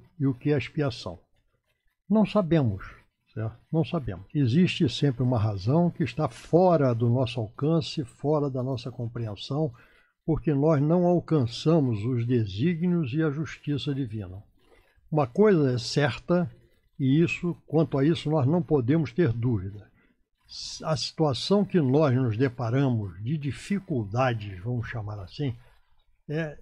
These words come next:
elas têm uma razão de ser. E esta razão de ser está em necessidade que nós temos de aprender e desenvolver em nós as necessidades que nós ainda apresentamos.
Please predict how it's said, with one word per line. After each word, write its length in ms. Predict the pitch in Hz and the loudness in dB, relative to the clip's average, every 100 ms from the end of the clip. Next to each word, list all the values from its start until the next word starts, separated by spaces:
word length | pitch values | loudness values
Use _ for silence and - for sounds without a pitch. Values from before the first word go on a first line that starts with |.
| - | -4
elas 320 | 202 196 - | -2 -2 -2
têm 200 | - 240 | 0 2
uma 180 | 196 117 | 2 2
razão 340 | 117 113 120 | 0 0 -4
de 120 | 107 | -6
ser. 280 | 95 - 110 - - - | -10 -14 -16 -18 -20 -8
E 160 | 151 156 | -2 2
esta 320 | 202 - 165 | 2 0 -2
razão 360 | 139 120 139 127 | -2 0 0 -2
de 120 | 107 | -4
ser 340 | - - 170 175 | -6 0 2 2
está 580 | 139 - - 147 165 - - - - - | -2 -6 -2 2 2 -2 -16 -20 -12 0
em 120 | 151 | 2
necessidade 1000 | 160 196 196 180 170 - 110 120 175 175 | 4 4 4 2 0 -2 -6 0 0 0
que 100 | - | -2
nós 300 | 156 151 113 | -2 -2 -4
temos 320 | - 165 151 | -2 2 2
de 80 | 117 | 2
aprender 640 | 156 - 147 123 113 160 196 | 0 0 0 2 2 2 2
e 80 | 196 | 0
desenvolver 840 | 143 120 180 143 139 104 117 180 | -2 0 0 2 0 2 2 4
em 140 | 180 165 | 4 4
nós 680 | 131 151 170 165 - - - - - _ _ _ _ _ - _ _ _ | 4 6 6 4 2 -6 -16 -20 -20 _ _ _ _ _ -20 _ _ _
as 200 | - 151 120 | -6 -4 -2
necessidades 840 | 131 156 156 165 - 156 - 175 170 | -4 -4 -2 -2 0 -2 0 -2 0
que 80 | 165 | 0
nós 240 | 185 185 | 2 4
ainda 320 | 170 220 233 | 4 4 4
apresentamos. 840 | 143 - 131 117 113 - 107 87 | 2 0 0 0 -2 -6 -10 -12